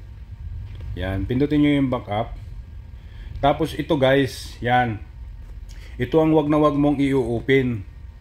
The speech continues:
Or kung naka-open naman siya, i-off mo siya. I-off mo siya dito. Diba? Nakaunang ganyan. I-off mo yan siya.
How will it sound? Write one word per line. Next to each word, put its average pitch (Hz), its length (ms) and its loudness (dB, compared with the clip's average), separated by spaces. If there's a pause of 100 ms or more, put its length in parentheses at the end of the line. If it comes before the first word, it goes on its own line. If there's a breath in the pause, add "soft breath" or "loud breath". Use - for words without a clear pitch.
(380 soft breath)
Or 147 160 4
kung 165 160 6
naka-open 175 440 4
naman 165 200 4
siya, 131 400 2
i-off 147 320 0
mo 131 80 2
siya. 120 320 0 (1160)
I-off 147 360 4
mo 147 80 0
siya 135 160 2
dito. 117 400 0
Diba? 110 160 0
Nakaunang 110 480 -2
ganyan. 123 360 0 (360)
I-off 147 240 0
mo 143 80 4
yan 127 240 2
siya. 120 400 0